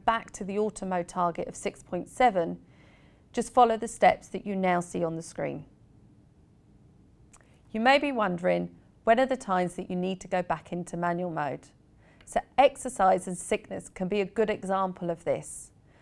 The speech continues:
So again, the goal is to stay in auto mode for as long as possible. But due to the higher adjustments and flexibility often needed in these scenarios, you may need to exit into manual mode,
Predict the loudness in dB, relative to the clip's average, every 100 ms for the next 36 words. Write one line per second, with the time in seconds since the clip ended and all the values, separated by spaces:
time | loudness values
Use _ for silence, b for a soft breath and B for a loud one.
0 | b -6 -2 2 8 8 8 2 -6 6
1 | 10 10 8 4 -4 -8 -8 4 6 6
2 | 4 -2 -4 -4 -2 0 0 -2 -4 2
3 | 4 4 0 -4 -4 -4 -8 -10 -10 -18
4 | b b b b b -4 -4 -2 -2 0
5 | 0 -4 -4 -4 -2 4 6 6 2 0
6 | 0 -2 -2 -2 -2 -6 -6 -6 8 8
7 | 8 -2 -2 -2 -2 -4 0 0 0 -2
8 | 0 2 2 2 -2 -2 -2 -4 -4 -2
9 | 0 0 0 -2 -2 -10 b b b -2
10 | 2 6 4 4 -2 -6 -8 2 2 2
11 | -8 -6 -4 -6 -4 -4 -2 -2 -4 -6
12 | -8 -12